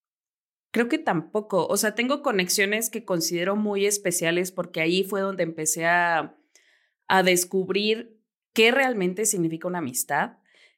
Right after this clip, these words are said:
y cuánto puedo llegar a apreciar y a querer y a tener esos círculos de pertenencia con amigos. Pero igual creo que son relaciones que a la fecha, al día de hoy,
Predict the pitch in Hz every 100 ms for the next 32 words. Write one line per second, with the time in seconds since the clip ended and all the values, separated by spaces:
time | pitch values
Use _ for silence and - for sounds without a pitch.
0 | _ - 170 165 160 156 160 151 - _
1 | - 190 202 202 220 208 190 190 185 160
2 | 160 165 175 - 175 170 170 165 165 180
3 | 160 165 165 165 170 160 156 156 160 165
4 | 151 147 - 156 160 165 170 170 185 185
5 | 175 180 180 175 165 - 160 165 156 156
6 | 156 - 180 196 170 156 156 156 170 247
7 | - - _ _ _ _ _ _ _ _
8 | _ _ _ - 196 190 214 233 190 175
9 | 185 175 180 180 180 180 185 180 180 180
10 | 165 165 160 170 175 180 165 156 - 160
11 | 156 156 - 202 202 247 240 185 175 170
12 | 170 226 311